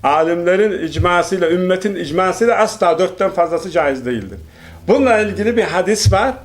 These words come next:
sahih bir hadistir. Sahabeden bir adam var, Gaylan İbni Seleme, Et-Takafi diye bir adam. Bu geliyor Aleyhisselatü Vesselam'a, Müslüman oluyor, on tane eşi varmış adamın.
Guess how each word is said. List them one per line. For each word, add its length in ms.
sahih 380
bir 60
hadistir. 560
Sahabeden 640
bir 140
adam 300
var, 140
Gaylan 420
İbni 260
Seleme, 440
Et-Takafi 840
diye 180
bir 140
adam. 300
Bu 100
geliyor 460
Aleyhisselatü 540
Vesselam'a, 600
Müslüman 420
oluyor, 220
on 260
tane 280
eşi 220
varmış 340
adamın. 280